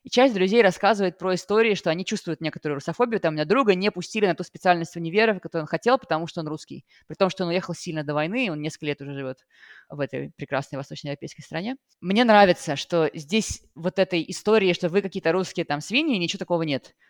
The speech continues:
У меня есть друзья украинцы здесь, я не знаю, тусуюсь с украинцами периодически, это в смешанных каких-то местах, и у меня нет ощущения, что, то есть у них есть, понятно, своя близость, которая что-то, что объединяет их больше, чем всех людей, которые владеют русским языком.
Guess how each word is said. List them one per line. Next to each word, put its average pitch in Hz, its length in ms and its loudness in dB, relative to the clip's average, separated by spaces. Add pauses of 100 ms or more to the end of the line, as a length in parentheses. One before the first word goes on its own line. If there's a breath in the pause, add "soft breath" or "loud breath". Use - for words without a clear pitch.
(100)
У 180 40 -4
меня 202 60 4
есть 185 140 2
друзья 175 280 6
украинцы 147 440 0
здесь, 123 320 -10
я 135 100 2
не 139 80 -4
знаю, 139 240 -4
тусуюсь 185 360 -2
с - 40 -16
украинцами 156 400 -4
периодически, 135 560 -8
это 135 160 -10
в - 60 -12
смешанных 147 520 -6
каких-то 135 460 -10 (460 soft breath)
местах, 175 600 -2
и 165 400 0 (400 soft breath)
у 190 80 -4
меня 214 120 4
нет 233 160 2
ощущения, 226 460 2
что, 180 240 -4
то 135 60 -12
есть - 120 -14
у - 20 -8
них 180 180 -2
есть, 185 200 2 (240)
понятно, 151 600 0
своя 165 460 4
близость, 160 340 -2
которая 147 300 -4
что-то, - 220 -10
что - 100 -8
объединяет 151 320 -2
их 143 140 -6
больше, 147 280 -4
чем 135 380 -8
всех 156 320 -4
людей, 147 220 -2
которые 135 240 -6
владеют 139 240 -4
русским 151 240 -8
языком. 262 320 -2